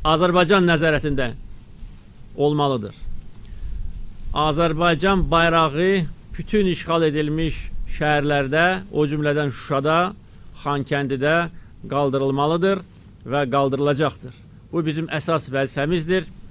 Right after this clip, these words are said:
Bu vəzifəyə biz çatacağıq. Və hər gün, hər an biz bu hədəfə yaxınlaşırıq və bugünkü təlimlər bir də onu göstərir ki,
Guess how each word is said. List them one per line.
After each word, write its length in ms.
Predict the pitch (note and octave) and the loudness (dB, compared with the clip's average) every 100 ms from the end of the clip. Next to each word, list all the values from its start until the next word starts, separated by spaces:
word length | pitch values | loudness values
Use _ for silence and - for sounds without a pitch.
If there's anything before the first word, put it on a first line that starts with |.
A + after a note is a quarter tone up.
| - - - | -20 -18 -8
Bu 100 | D#3+ | 0
vəzifəyə 400 | D#3+ D3+ - D3 B2+ | 0 0 0 -2 -2
biz 180 | C3 | -6
çatacağıq. 640 | - C3+ C#3+ C#3 C3+ G#2+ - - - - - - - - - | -6 -2 0 0 0 -4 -14 -20 -20 -20 -20 -20 -20 -20 -6
Və 100 | C3 C#3+ - F3+ | -2 -2 -4 0
hər 340 | G#3+ A3 F3 | 4 4 2
gün, 400 | B2 F#3+ D3+ G2+ - - | 4 6 6 0 -8 -4
hər 260 | D#3 D3+ C#3 | -2 -2 -2
an 400 | D3+ F#3 A3 A3+ - - - - | 0 2 2 -2 -8 -14 -18 -12
biz 400 | - F3+ F#3 B2+ | 0 2 2 0
bu 160 | D#3 | -4
hədəfə 640 | C#3 C#3+ C#3+ D3 D3+ B2 G#2+ | -2 0 0 0 0 0 -2
yaxınlaşırıq 880 | A#2+ C3 C3+ C3 C3 F3+ F#3+ G3+ - - - - B2+ | -2 -2 -2 -2 -2 0 2 0 -4 -12 -14 -8 -6
və 80 | |
bugünkü 480 | A#2+ C#3+ D3+ D3 D#3 | -2 -2 -2 -2 -6
təlimlər 640 | - C3 C3 B2+ C#3+ F3 A#2 | -2 0 0 0 0 0 -2
bir 240 | B2+ E3+ C3+ | 0 2 2
də 80 | B2 | -2
onu 160 | A2+ | -4
göstərir 480 | A2+ - B2 C#3+ C#3+ | -6 -6 -4 -4 -4
ki, 160 | D#3+ | -6